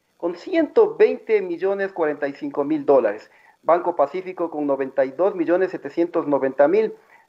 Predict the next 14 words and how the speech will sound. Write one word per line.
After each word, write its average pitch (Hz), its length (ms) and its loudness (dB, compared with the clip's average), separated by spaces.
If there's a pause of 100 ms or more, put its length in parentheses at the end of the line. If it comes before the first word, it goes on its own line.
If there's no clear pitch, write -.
Banco 220 400 2
Guayaquil 185 500 -2
de 190 120 -4
Guillermo 160 360 -2
Lazo 180 480 2 (600)
con 208 280 0
setenta 143 400 -6
y 131 80 -8 (120)
tres 208 280 0
millones 170 420 -2
doscientos 165 480 -4
veintitrés 135 540 -6
mil 156 180 0
dólares, 185 480 4